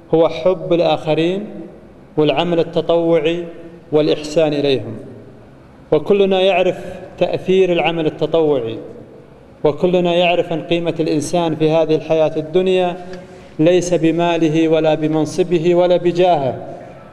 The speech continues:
ولكن قيمته الحقيقية هو مقدار عطاءه وخدمته للآخرين.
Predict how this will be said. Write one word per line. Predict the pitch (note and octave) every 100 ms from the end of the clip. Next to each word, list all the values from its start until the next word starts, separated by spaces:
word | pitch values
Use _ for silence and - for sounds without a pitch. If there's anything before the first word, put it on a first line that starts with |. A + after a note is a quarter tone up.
| -
ولكن | D#3 E3+ F3 E3+ F3+ F3 F3 - -
قيمته | G#3 B3+ G3+ F3 E3+
الحقيقية | D#3+ E3 E3 D#3+ F3 E3+ E3 D3 - - - - D#3+
هو | E3+
مقدار | E3 D#3 D3+ E3+ E3
عطاءه | C3+ D3+ E3+ E3 E3 D#3 D3+ - - - - -
وخدمته | D#3 D3+ F3+ D3+ D#3+ D3+
للآخرين. | C#3 D3 C3+ C#3+ C3+ A2